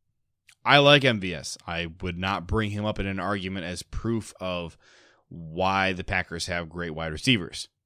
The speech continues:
But let's take stock of our wide receiver situation. M V S was our wide receiver two last year. It really wasn't close.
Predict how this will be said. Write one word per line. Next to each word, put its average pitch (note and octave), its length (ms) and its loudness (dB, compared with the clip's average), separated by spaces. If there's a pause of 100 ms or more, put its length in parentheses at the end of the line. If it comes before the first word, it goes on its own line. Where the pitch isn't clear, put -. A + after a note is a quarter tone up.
(600)
But C#3+ 100 4
let's E3+ 160 8
take F#3+ 200 8
stock D#3+ 400 4
of B2+ 400 4
our A2 560 2
wide F#2+ 180 -4
receiver F#2 320 -4
situation. G2+ 640 2 (1080)
M D#3 140 6
V D3+ 160 8
S D3+ 280 6
was A#2+ 540 6
our A2 720 2 (420)
wide G#2+ 380 4
receiver A2 480 0
two B2+ 360 0
last F2+ 380 -6
year. D#2+ 240 -8 (480)
It G#2+ 180 -2
really G2+ 440 -2
wasn't F2+ 420 -4
close. - 580 -2